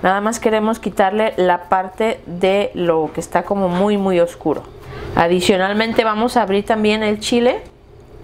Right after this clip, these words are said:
y le vamos a quitar las semillas y las venas. Le doy una pasadita rápido con el chorro del agua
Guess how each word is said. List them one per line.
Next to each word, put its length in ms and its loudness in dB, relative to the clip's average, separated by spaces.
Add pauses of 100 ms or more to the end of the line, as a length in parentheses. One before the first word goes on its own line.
(500)
y 60 6
le 140 2
vamos 320 0
a 80 2
quitar 520 -2
las 300 2
semillas 680 0
y 60 0
las 260 0
venas. 640 -2 (4000)
Le 180 4
doy 280 2
una 240 0
pasadita 600 0
rápido 640 0
con 180 -2
el 140 -4
chorro 280 0
del 180 2
agua 280 0